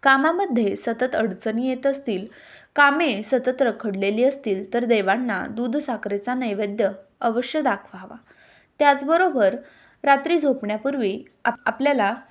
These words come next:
महामृत्युंजय मंत्राचा एकशे आठ वेळेला जप करायचा आहे. या दिवशी आपल्याला काळ्या रंगाचे वस्त्र चुकूनही परिधान करायचे नाही.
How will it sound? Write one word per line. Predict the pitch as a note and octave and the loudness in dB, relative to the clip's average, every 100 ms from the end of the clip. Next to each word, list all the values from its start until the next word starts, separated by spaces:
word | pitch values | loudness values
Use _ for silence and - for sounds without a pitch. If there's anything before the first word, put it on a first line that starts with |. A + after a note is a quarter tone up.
| _ _ _ | _ _ _
महामृत्युंजय | C4 C4 D4+ F#4 C#4+ - B3+ B3+ C#4+ | -2 0 2 2 0 -2 -4 0 2
मंत्राचा | C#4+ B3 G#3 G#3+ G#3+ G3 - _ - | 2 0 -2 -4 -2 -4 -6 _ -4
एकशे | B3 B3 - - | -4 -2 -4 -2
आठ | A3+ G#3+ A3 | 2 2 2
वेळेला | B3+ B3+ C#4 A#3 F3+ - - | 2 4 4 2 -2 -6 -6
जप | G#3+ A#3+ B3 | 2 2 2
करायचा | A#3+ G3 F#3 F#3 F#3 | 0 0 0 -4 -6
आहे. | F#3 G#3 - - - _ | -6 -12 -16 -20 -20 _
या | A3+ G#3 | 2 4
दिवशी | G3+ D#4 - A3 G3+ - | 4 -2 -4 -8 -8 -8
आपल्याला | - A3+ A#3 C4+ G3+ G#3+ | -8 -2 0 4 2 2
काळ्या | A3+ B3+ A3 G#3+ C#4 | -2 4 6 6 6
रंगाचे | D#4 A#3 B3 D4 | 4 2 0 0
वस्त्र | C4+ A3 - A3+ F#3 | -2 -2 -2 -2 -2
चुकूनही | - - A3 A#3 A#3 C#4 | -4 -8 -4 -4 -2 -2
परिधान | D4+ B3+ G3 G#3 A3 | 0 2 2 -2 -6
करायचे | A3+ A#3 F#3+ F#3 A3 | -4 -2 -2 -4 -8
नाही. | A3+ G3 F#3+ | -8 -8 -14